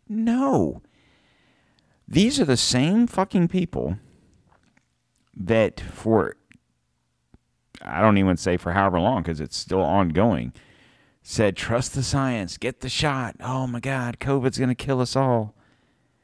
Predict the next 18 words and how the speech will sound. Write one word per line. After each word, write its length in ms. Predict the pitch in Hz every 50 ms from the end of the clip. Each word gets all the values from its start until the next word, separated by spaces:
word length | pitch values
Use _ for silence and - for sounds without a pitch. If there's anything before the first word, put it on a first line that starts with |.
| _ _ _ _ _ _ _ _ _ _ _ _ _ _ _ _ -
But 220 | 95 104 131 120
yet 200 | 101 117 120 107
they 160 | - 117 131
can't 260 | 127 - 151 139 117 -
trust 260 | - 139 123 - -
the 60 | 98
science 360 | - - 120 120 127 123 -
and 80 | 104 90
the 40 | 85
fact 240 | - 117 104 107 -
that 100 | 92 82
a 40 | 82
man, 460 | 87 110 135 156 120 82 78 82 85 - - - _ _ _ _ -
uh, 180 | 90 98 92 - - - -
I 220 | 85 101 123 139
am 200 | 135 131 127 127
a 40 | 120
man, 420 | 113 123 123 107 82 69 - -